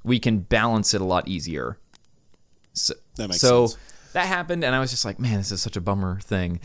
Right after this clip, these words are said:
Speaker 1: Um, but I'm glad to hear that they're, uh, you can still have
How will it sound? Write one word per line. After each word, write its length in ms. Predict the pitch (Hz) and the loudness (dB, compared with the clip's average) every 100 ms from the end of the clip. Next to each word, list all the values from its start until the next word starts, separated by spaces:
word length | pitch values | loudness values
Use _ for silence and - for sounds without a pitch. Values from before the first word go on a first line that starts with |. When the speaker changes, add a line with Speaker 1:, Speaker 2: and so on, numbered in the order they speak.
| - - - | -14 -12 -2
Speaker 1:
Um, 280 | 95 92 | 0 0
but 140 | 90 123 | 2 2
I'm 120 | 175 | 2
glad 220 | 170 190 | 2 2
to 60 | 175 | 2
hear 200 | 139 160 | -2 0
that 180 | 147 127 | 0 2
they're, 380 | 131 127 120 - - | 2 4 0 -4 -4
uh, 440 | 104 98 95 92 - - 101 | 2 4 4 0 -4 -14 -10
you 200 | 104 117 | -4 -2
can 120 | 113 | -2
still 220 | 113 143 | 0 2
have 420 | 139 123 120 107 | 2 4 2 0